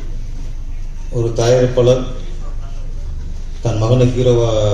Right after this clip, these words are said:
அறிமுகப்படுத்தினா நிறைய படம் பார்த்துருக்கோம். ஒரு ஓப்பனிங் சாங் வச்சு பூலாம் தூவி அப்படியே கிளாமரா பண்ணி ஃபஸ்ட்டு படத்துக்கு பஞ்சு சார்லாம் வச்சு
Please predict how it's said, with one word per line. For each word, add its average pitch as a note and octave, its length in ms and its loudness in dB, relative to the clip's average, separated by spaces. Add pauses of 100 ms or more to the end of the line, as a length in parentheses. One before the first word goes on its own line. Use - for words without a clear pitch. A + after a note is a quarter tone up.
(300)
அறிமுகப்படுத்தினா A#2 560 2
நிறைய A2 240 0
படம் A2+ 240 -2
பார்த்துருக்கோம். A2 500 -2 (840)
ஒரு A2 140 -2
ஓப்பனிங் A#2+ 340 2
சாங் A2 280 -4
வச்சு A2 320 -2
பூலாம் A2+ 400 4
தூவி A2 280 0 (1300)
அப்படியே G#2+ 320 -4
கிளாமரா A#2 520 -4
பண்ணி G#2+ 300 -2 (1500)
ஃபஸ்ட்டு - 240 -2
படத்துக்கு B2+ 260 2
பஞ்சு A#2 220 0
சார்லாம் A#2 280 2
வச்சு - 220 0